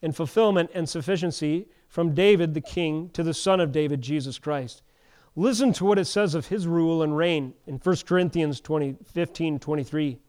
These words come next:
or twenty-four. "Then comes the end, when he, Christ, delivers the kingdom to God the Father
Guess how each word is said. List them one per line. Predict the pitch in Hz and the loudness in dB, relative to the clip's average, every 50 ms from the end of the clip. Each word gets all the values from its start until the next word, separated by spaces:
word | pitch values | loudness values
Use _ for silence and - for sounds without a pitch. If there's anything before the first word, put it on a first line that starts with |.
| _ _ _ _ _ _ _ _ _ _ _ _ _ _ _ _ | _ _ _ _ _ _ _ _ _ _ _ _ _ _ _ _
or | 135 | -14
twenty-four. | - - 175 170 160 139 - 165 165 151 131 117 107 - _ - | -6 -2 0 0 0 0 0 0 0 0 -2 -4 -10 -16 _ -2
"Then | 156 202 233 247 202 | 0 0 0 0 0
comes | - 240 233 196 147 | 0 0 0 0 0
the | 160 165 170 | 2 2 2
end, | 170 175 165 143 123 110 - _ _ _ _ _ _ _ _ _ _ | 2 2 0 -4 -6 -10 -14 _ _ _ _ _ _ _ _ _ _
when | - 160 151 | -4 -2 0
he, | 147 196 208 170 143 | 0 0 0 0 0
Christ, | - - - 143 139 127 110 - - - _ _ - - - - - | -2 -4 -6 -4 -4 -6 -8 -12 -16 -20 _ _ -20 -20 -20 -4 2
delivers | 185 190 190 208 226 240 247 196 139 | 2 6 8 8 8 8 6 4 4
the | 165 180 | 2 0
kingdom | - - - 233 247 240 262 240 202 | 2 2 2 2 4 4 2 2 2
to | - 196 | 2 0
God | 165 156 180 180 170 156 156 156 151 | 2 4 4 4 6 4 4 2 0
the | 151 | -4
Father | 139 - - 180 180 170 151 143 139 135 127 | -4 0 2 4 4 4 2 2 -2 -4 -6